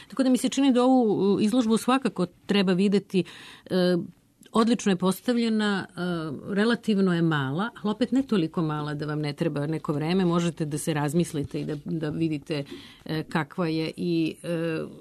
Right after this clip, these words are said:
u suštini priča o gradu u stvari u kojem živimo i kako te reklame koje nam se čine nekada dosadne,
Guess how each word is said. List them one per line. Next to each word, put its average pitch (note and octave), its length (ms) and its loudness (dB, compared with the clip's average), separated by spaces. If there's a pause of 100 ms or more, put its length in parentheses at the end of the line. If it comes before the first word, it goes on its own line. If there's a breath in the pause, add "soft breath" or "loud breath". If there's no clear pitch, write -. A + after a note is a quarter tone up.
(160)
u - 60 -20
suštini - 480 -2 (120)
priča A3+ 560 0
o F#3 100 2
gradu E3 440 -2
u D3+ 80 -8
stvari E3 420 -6
u D3+ 100 -6
kojem F3 300 -2
živimo G3 320 -2
i F#3 60 -6
kako G3+ 240 -8
te G3+ 140 -6
reklame F3+ 400 -2
koje E3+ 200 -6
nam D#3+ 80 -4
se D#3+ 140 -10
čine E3+ 240 -4
nekada D3+ 320 -8
dosadne, D#3 600 -6